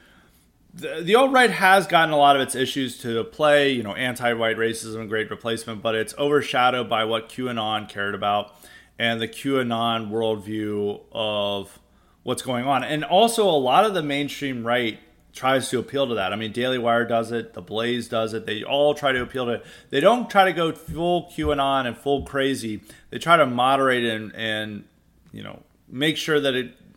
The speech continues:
is gonna alienate advertisers, but it's still directed in that,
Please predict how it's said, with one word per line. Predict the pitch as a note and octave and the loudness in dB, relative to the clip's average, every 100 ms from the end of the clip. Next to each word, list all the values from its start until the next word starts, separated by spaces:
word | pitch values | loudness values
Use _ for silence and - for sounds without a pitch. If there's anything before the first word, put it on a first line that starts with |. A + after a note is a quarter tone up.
| - | -10
is | B2 A#2 | -6 -6
gonna | B2+ A#2+ A2 - - | -6 -4 -4 -6 -10
alienate | A#2 A#2+ A#2+ A2+ G#2+ | -6 -4 -2 -4 0
advertisers, | A#2 D3 B2+ A2 G#2 G2 G#2+ G2+ - - - - | 2 2 0 -2 -4 -4 -8 -10 -20 -20 -16 -4
but | C3+ | 0
it's | C3+ - | 0 -2
still | - - D#3 D#3+ D#3+ | -8 -4 -2 0 0
directed | B2 B2 B2+ B2+ C3 | -2 0 0 0 -4
in | A#2 A2 | -4 -2
that, | A2 A2 G2+ - | 0 0 -2 -10